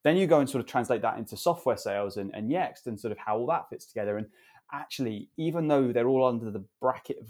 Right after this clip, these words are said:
B two B, I wouldn't do the same thing for all of them. They're all very, they're all very different businesses. And I, I suppose the commonality between all those B two B businesses is the idea of lead gen, but, but actually lead gen and deal cycles and how that all fits together can be very different across,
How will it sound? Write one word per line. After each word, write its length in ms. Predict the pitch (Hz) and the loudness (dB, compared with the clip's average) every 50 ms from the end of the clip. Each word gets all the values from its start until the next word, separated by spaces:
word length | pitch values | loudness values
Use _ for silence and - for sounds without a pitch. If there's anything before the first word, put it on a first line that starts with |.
| - _ - | -20 _ -6
B 120 | 127 117 104 | -6 -6 -6
two 100 | - - | -6 -6
B, 340 | - 113 107 156 190 185 - _ _ _ _ _ - 123 | -4 -2 -2 -2 -2 -6 -8 _ _ _ _ _ 2 4
I 120 | 127 143 | 4 4
wouldn't 260 | 151 160 160 139 139 | 4 4 2 0 0
do 140 | - 131 127 | 0 0 -2
the 60 | 120 | -2
same 280 | 123 - 131 120 117 110 | -2 -2 -2 0 0 -2
thing 180 | - 113 104 95 | -4 -6 -8 -8
for 120 | - 117 | -6 -6
all 80 | 113 104 | -6 -6
of 80 | - | -6
them. 160 | - 104 107 | -8 -10 -8
They're 120 | - 101 107 | -4 -2 -2
all 120 | 127 123 110 | 0 0 2
very, 460 | 120 113 110 110 110 101 101 104 - _ _ _ | 2 2 2 0 0 -4 -6 -8 -12 _ _ _
they're 100 | - 120 | -4 -2
all 120 | 120 131 113 | 0 0 0
very 160 | 117 113 113 | 0 -2 -2
different 400 | 104 - 117 - - 107 101 - | -2 -4 -6 -6 -6 -10 -8 -6
businesses. 520 | 117 110 - 110 101 - - - - - - - | -8 -8 -8 -10 -14 -12 -12 -14 -14 -12 -10 -8
And 220 | 117 123 131 - - - - - - _ _ _ - | -6 -6 -6 -6 -10 -20 -20 -20 -20 _ _ _ -14
I, 300 | - - - - - 120 | -12 -12 -12 -10 -10 -10
I 40 | 127 | -4
suppose 260 | - - 160 180 160 | 2 6 6 6 6
the 80 | 139 147 | 4 0
commonality 600 | - - 135 131 123 123 123 117 - - 113 107 | -4 -2 -2 0 0 0 -2 -4 -6 -6 -8 -8
between 320 | - - - - 117 113 | -8 -8 -8 -6 -4 -2
all 120 | 117 113 107 | -2 -2 0
those 220 | 110 107 107 98 | 0 0 0 -2
B 160 | - - 113 | -4 -8 -8
two 100 | 101 - | -8 -8
B 60 | 117 | -8
businesses 320 | 104 110 104 98 98 - - | -8 -8 -8 -10 -12 -10 -6
is 160 | 143 123 107 | -6 -6 -6
the 140 | 87 113 113 | -4 -2 0
idea 280 | 107 107 101 107 107 104 | 0 0 0 -2 -4 -4
of 120 | 92 98 | -4 -4
lead 280 | 110 120 123 127 123 - | -4 -2 -2 -2 -4 -6
gen, 280 | - 101 98 101 98 95 | -10 -10 -8 -10 -12 -12
but, 120 | - 107 - _ _ _ - - | -12 -14 -16 _ _ _ -12 -6
but 80 | 123 | -2
actually 320 | 117 139 - - - 127 110 | -2 -2 -2 -2 -6 -8 -6
lead 400 | 104 110 110 123 131 131 135 135 | -4 -4 -2 0 -2 -2 -2 -4
gen 380 | - 117 107 104 104 98 98 - | -6 -4 -4 -4 -4 -6 -8 -8
and 280 | 107 104 104 101 101 95 _ _ | -10 -10 -8 -8 -8 -10 _ _
deal 240 | - 123 127 135 123 | -2 0 2 2 0
cycles 640 | - - 117 107 107 101 - - 104 98 98 92 - 110 | 0 -2 -2 -2 -2 -2 -4 -6 -6 -6 -6 -4 0 0
and 120 | 107 104 - | 0 0 -2
how 260 | - - 120 117 117 | -6 -2 0 2 2
that 160 | 107 117 113 | 4 2 0
all 100 | 110 110 104 | 0 -4 -8
fits 220 | - 110 - - | -8 -12 -14 -14
together 460 | - - - 110 107 107 120 139 143 - _ _ _ _ - | -16 -10 -4 -2 -2 0 0 -2 -2 -6 _ _ _ _ -6
can 100 | - 131 | -2 0
be 80 | 127 120 | 2 4
very 240 | 110 123 120 117 113 | 4 6 6 4 4
different 340 | 113 117 - - 110 - | 2 -2 -4 -4 -10 -10
across, 440 | 101 - - 110 101 - - - - | -12 -10 -8 -6 -6 -6 -8 -16 -20